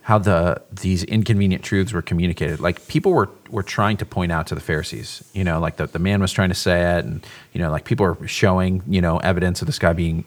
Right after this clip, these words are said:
whatever. So I, I guess, I guess the application is to look out for ways that people are <laughs> trying to, to communicate something to me. You know, they're trying to point out something that's a blind spot or, um, trying to help me see something. And it, it's funny because, you know,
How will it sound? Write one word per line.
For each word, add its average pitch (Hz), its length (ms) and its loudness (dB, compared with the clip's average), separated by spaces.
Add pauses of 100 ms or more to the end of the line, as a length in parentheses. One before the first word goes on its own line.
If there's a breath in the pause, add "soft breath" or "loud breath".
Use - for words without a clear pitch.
whatever. 82 280 0 (300 loud breath)
So 123 340 4 (200)
I, 120 80 4 (160)
I 127 80 2
guess, - 300 2 (100)
I 147 60 4
guess 170 160 2
the - 120 0
application 117 400 2
is - 160 -2
to - 140 2
look 104 360 0
out 160 160 2
for 104 280 4
ways 110 340 2
that - 140 0
people 123 200 -2
are 104 80 2
<laughs> - 140 -4
trying - 240 -2
to, 156 180 6
to - 220 -4
communicate 92 480 0
something 80 220 -4
to 85 80 -4
me. 78 120 -4 (260 loud breath)
You 127 60 2
know, 131 80 4
they're 131 120 6
trying 185 240 2
to 185 80 4
point 147 160 4
out 117 100 0
something 113 300 2
that's 92 120 -2
a - 40 -6
blind 113 340 0
spot 117 400 2 (360 loud breath)
or, 98 600 2
um, 90 380 2
trying 131 220 2
to 117 80 2
help 117 160 2
me 98 60 0
see - 180 -2
something. 104 500 0 (400 loud breath)
And 113 420 2 (480)
it, 123 220 6
it's 107 120 -2
funny 160 180 2
because, 98 520 2 (380)
you 110 140 -2
know, 80 240 0